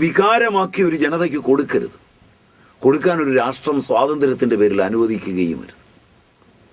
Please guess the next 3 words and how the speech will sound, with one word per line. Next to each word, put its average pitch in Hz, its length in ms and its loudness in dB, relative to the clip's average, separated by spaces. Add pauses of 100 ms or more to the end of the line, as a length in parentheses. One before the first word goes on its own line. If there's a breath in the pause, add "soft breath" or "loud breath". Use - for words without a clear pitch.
(500)
ആ - 20 4 (140)
സ്വാതന്ത്ര്യം 139 580 0 (120)
സ്വാതന്ത്ര്യമല്ല. 117 920 -2